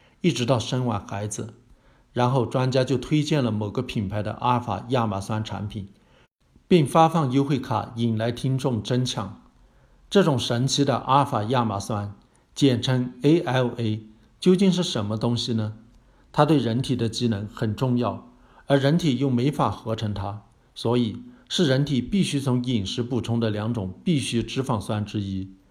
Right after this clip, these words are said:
另外一种是亚油酸。我没有找到世界卫生组织对A L A的推荐量，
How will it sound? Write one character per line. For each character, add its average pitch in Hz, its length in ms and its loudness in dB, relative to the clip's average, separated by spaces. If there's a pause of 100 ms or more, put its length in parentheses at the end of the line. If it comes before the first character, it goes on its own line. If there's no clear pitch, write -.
(300)
另 165 160 6
外 151 100 4
一 143 80 6
种 110 220 -4
是 120 220 -2
亚 135 220 2
油 98 200 -4
酸。 98 340 -6 (540)
我 143 100 4
没 151 160 6
有 196 140 6
找 139 180 2
到 120 140 0
世 143 180 -4
界 143 140 4
卫 135 180 2
生 135 240 -2
组 107 140 -4
织 104 240 -6
对 123 340 -2
A 135 160 2
L 120 440 0
A 120 200 0
的 107 100 -4
推 113 240 -4
荐 110 220 -2
量， 101 240 -6